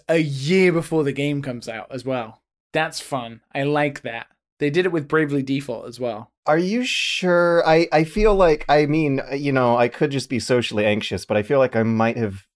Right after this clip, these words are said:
Speaker 2: detected a hint of sarcasm.
Speaker 1: No, good on, honestly, good on them. It, like,
Speaker 2: 'Cause that
Speaker 1: it
Speaker 2: does sound
Speaker 1: raises
Speaker 2: scary.
Speaker 1: the hype. Yeah, it's super scary. I, I imagine they, the game will change massively, right? But especially in
Speaker 2: Oh, yeah.
Speaker 1: R P Gs like this, they're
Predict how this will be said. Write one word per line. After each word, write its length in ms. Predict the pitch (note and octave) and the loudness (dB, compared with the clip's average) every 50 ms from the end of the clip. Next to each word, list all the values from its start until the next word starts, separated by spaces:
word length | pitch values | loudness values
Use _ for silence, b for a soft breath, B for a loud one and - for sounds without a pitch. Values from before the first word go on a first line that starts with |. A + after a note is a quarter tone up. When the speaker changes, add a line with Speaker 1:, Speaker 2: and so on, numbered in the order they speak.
| _ _ | _ _
Speaker 2:
detected 480 | A2 B2+ G#2+ - A#2+ A2 - - A2+ G#2 | -8 -8 -2 0 0 0 0 -2 -4 -2
a 60 | G#2+ | 0
hint 200 | G#2 G#2+ G#2 - | -2 -2 -4 -6
of 80 | G#2+ F#2 | -12 -6
sarcasm. 720 | - A2 G#2 A2 - B2 A#2+ A#2+ A#2 B2 B2 B2 B2 A#2+ - _ _ _ _ _ _ _ _ | -4 -2 -2 -2 0 0 -2 0 -2 -2 -4 -4 -6 -8 -12 _ _ _ _ _ _ _ _
Speaker 1:
No, 340 | F#3 C4 E4+ C#4+ F3 C#3 B2+ | 2 4 4 4 2 0 -2
good 220 | - A3+ B3+ A#3+ C#4 | 0 0 0 2 4
on, 160 | D#4+ C#4+ A3 | 4 4 4
honestly, 540 | F3+ E3+ G3 A#3 B3 C#4 C#4+ G#3 F3 F3+ D3+ | 2 0 0 0 2 2 2 2 0 -2 -2
good 260 | C#3 F3 F3+ F#3 F3+ | 0 0 0 2 2
on 220 | F#3 F#3+ G3 G3+ | 0 0 0 0
them. 220 | F3 D3 C3 C3 - | 0 0 -2 -2 -4
It, 280 | B2+ F3 E3+ E3 - | -6 -6 -6 -4 -2
like, 220 | E3+ E3+ E3 D#3+ D3 | -2 0 0 2 2
Speaker 2:
'Cause 340 | D3 C3 B2 - - - - _ _ _ _ _ _ _ - - - | 0 0 -2 -4 -10 -14 -18 _ _ _ _ _ _ _ -20 -4 -2
that 120 | C3+ C3 | 0 4
Speaker 1:
it 40 | A3 | 4
Speaker 2:
does 140 | G#3+ F3 E3 | 4 4 4
sound 200 | - - - F3 | 2 2 4 4
Speaker 1:
raises 440 | G3+ G#3+ A#3+ A#3+ A#3 B3 A#3 A3 - | 6 6 6 6 6 6 6 4 4
Speaker 2:
scary. 40 | |
Speaker 1:
the 100 | E3+ F3 E3 - | 2 0 0 2
hype. 300 | - F#3 F3+ E3+ C#3+ - _ _ _ _ _ _ | 0 0 0 0 -2 -6 _ _ _ _ _ _
Yeah, 220 | G3 G3+ C4 B3+ E3+ | -2 2 2 2 2
it's 180 | D3+ D3+ D3 - | 0 -2 -4 -6
super 380 | - - - F#3+ F3+ F3 D#3+ | -8 -4 0 0 0 0 -2
scary. 480 | C#3+ - D3 C3 A#2+ A#2+ A2+ A#2 B2 C3 | -4 -2 -2 -4 -2 -4 -6 -6 -6 -4
I, 260 | C#3 C#3 C#3 C#3+ D#3 | -4 -4 -4 -2 0
I 60 | D3+ | 0
imagine 480 | D3+ D3+ D#3 D#3 D#3 D3+ D3+ D3 D3 C#3 | 2 2 2 2 0 0 -2 -2 0 0
they, 340 | C#3+ C#3 C#3 C#3 C#3 C3+ C3 - - C#3 - _ _ _ | 2 2 2 0 -2 -4 -6 -10 -18 -20 -20 _ _ _
the 80 | D3 C#3 | -6 -4
game 280 | C#3+ C#3+ C#3 C3+ C3+ | -2 -2 -2 -2 -2
will 100 | C3 C3 | -2 -4
change 360 | C3 - D3 C3 B2+ B2+ B2+ | -4 -4 -4 -4 -4 -6 -6
massively, 500 | - C3+ C3+ C3+ C3+ - B2+ A2+ A#2+ A2+ | -4 -4 -4 -4 -6 -8 -8 -6 -6 -6
right? 260 | A#2 A#2 A#2 A#2+ A#2+ - | -4 -4 -4 -4 -4 -4
But 180 | C3 B2+ G#2+ G#2 | -4 -4 -4 -4
especially 380 | D3 - - G#3 G#3 - G3 E3 | -6 -2 -2 -2 -2 -2 -2 -2
in 100 | D#3 D3+ | 2 2
Speaker 2:
Oh, 140 | B2+ A#2+ | 4 4
yeah. 80 | A2 F#2 | 4 2
Speaker 1:
R 60 | - C3 | 0 0
P 40 | |
Gs 140 | C3 B2+ B2+ | -2 -2 -4
like 160 | B2 A#2+ - | -6 -8 -6
this, 200 | - B2 A#2 - - | -4 -6 -6 -6 -6
they're 300 | _ C3+ B2 A#2+ A#2 | _ -6 -4 -4 -8